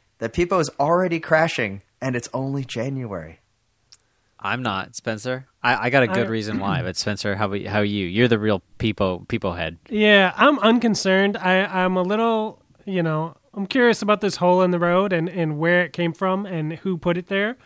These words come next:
Speaker 3: and, uh, why
Speaker 2: Mm.
Speaker 3: they're trying to damage Pipo. But, um,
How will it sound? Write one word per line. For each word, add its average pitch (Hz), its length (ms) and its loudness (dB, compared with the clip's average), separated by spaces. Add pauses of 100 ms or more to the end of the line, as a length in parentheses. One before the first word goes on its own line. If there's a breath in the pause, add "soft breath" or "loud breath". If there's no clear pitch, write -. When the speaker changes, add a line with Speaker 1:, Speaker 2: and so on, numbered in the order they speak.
(360 soft breath)
Speaker 3:
and, 165 280 0
uh, 160 180 0
why 160 240 0
Speaker 2:
Mm. 175 40 0
Speaker 3:
they're 175 120 0
trying 170 240 -2
to 160 60 -2
damage 156 420 -4
Pipo. 202 480 -6
But, 151 320 -6
um, 151 320 -2